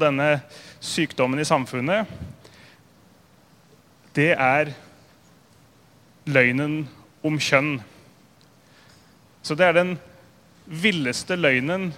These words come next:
man kan tenke seg. Jeg har lyst til å gi en sammenligning da, om tvilen som skal til for at det skal være mulig å fortelle noen at kanskje er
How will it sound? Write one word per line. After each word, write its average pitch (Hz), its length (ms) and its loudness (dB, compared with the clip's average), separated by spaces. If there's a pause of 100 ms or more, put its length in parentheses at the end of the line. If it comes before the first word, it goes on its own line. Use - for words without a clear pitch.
man 143 100 -2
kan 175 160 -4
tenke 143 320 -2
seg. 180 260 -2 (1160)
Jeg - 680 -6
har 151 40 0
lyst 165 140 -4
til 190 120 -4
å - 220 -4 (300)
gi 160 160 -2
en 185 80 -4
sammenligning 156 640 2
da, 190 80 2
om 156 160 0
tvilen 147 540 -2 (600)
som 156 220 -8
skal - 240 -4
til 165 220 6 (480)
for 151 100 -2
at 139 140 -2
det 143 80 -6
skal 147 160 -4
være 151 140 -2
mulig 151 500 -4 (260)
å - 80 -14
fortelle 139 480 -4
noen 123 320 -6
at - 160 -10
kanskje 135 480 -6
er 135 300 -2